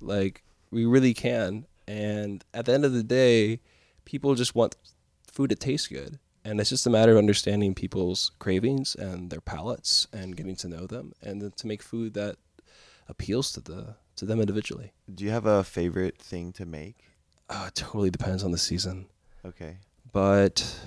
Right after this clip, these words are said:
Speaker 2: What about, okay, actually, I'll let you <laughs> answer.
Speaker 1: What about
Speaker 2: Or vegan desserts. They're healthy for you.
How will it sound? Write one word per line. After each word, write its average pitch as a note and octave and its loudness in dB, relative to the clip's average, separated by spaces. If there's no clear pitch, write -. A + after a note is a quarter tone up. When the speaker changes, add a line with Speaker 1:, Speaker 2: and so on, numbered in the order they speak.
Speaker 2:
What F#2 -10
about, F#2+ -2
okay, F#2+ -12
actually, E2+ -16
I'll E2+ -14
let F2+ -16
you F#2 -16
<laughs> F2+ -14
answer. F2+ -16
Speaker 1:
What - -20
about - -20
Speaker 2:
Or F#2 -4
vegan E2+ -2
desserts. D#2+ -6
They're G#2+ -20
healthy G2 -18
for E2+ -16
you. E2+ -14